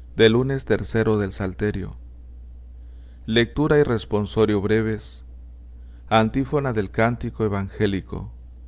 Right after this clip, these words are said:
Preces y oración, de lunes,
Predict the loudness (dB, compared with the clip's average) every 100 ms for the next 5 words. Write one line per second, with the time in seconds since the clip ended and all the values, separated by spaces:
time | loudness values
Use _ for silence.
0 | -18 -18 -18 -4 4 4 4 -4 -2 0
1 | 0 -2 -2 -2 -2 -8 -14 -18 -18 -18
2 | -18 -18 -20 -20 -8 0 2 2 -2 -4
3 | -6 -12